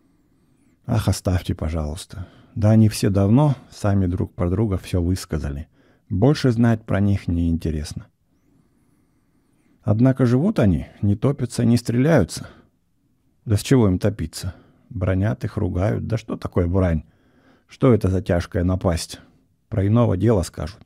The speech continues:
А он сам на десятерых наврет еще худшего. Вот и затушуешься. Ну, напраслина-то ведь может оп-, быть опровергнута. Да вот нет. А, то есть один раз, конечно, можно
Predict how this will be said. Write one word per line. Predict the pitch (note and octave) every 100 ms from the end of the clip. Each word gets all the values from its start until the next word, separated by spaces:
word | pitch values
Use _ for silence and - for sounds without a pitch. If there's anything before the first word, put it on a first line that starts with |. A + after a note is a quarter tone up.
| _ _ _ _ _ _
А | -
он | C#3
сам | - D3 B2
на | G#2
десятерых | G2 G#2+ A2+ G2+ -
наврет | G2 F#2+ F2+ E2+
еще | -
худшего. | F2 F2 - - - _ _ _ _ -
Вот | G2 F#2+
и | F2
затушуешься. | F#2 F#2 - F2 D#2 - G#2 - _ _ _ _ _ _ _ _ _ _ _ _ _ _ _ _ _ _ _ -
Ну, | A2 G2
напраслина-то | G#2 G#2+ D3+ E3 D3 C#3 C3
ведь | C3+ C3
может | C3+ B2 A#2+
оп-, | B2
быть | C3 B2+
опровергнута. | C#3 - E3 F#3 G2 D#2+ D#2+ - - _ _ _ _ _ _ _ _ _ _ _ _
Да | C3 A2+
вот | C#3 D#3 C#3+
нет. | G2+ C2+ _ _ _ _ _ _ _ -
А, | F3
то | F3+
есть | E3 -
один | E3 D#3+ E3
раз, | D#3+ -
конечно, | D#3+ D#3 - D3+
можно | F#3 F#3+ A2+ D#2 -